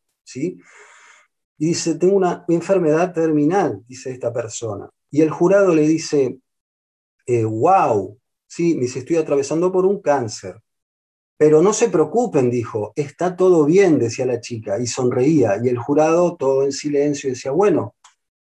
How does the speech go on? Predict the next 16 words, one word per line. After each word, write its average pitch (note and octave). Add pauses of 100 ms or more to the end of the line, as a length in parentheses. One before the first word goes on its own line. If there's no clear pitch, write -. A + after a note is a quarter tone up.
toda D#3+
tuya", F#3
¿no? C3+
El, F3
el A#2+
escenario. C#3
Cantó D#3+
espectacular, D3+ (540)
¿sí? -
La D3+
felicitaron, C#3 (440)
pero F#3+
luego G#3+
surge G3
una C#3+
charla D3+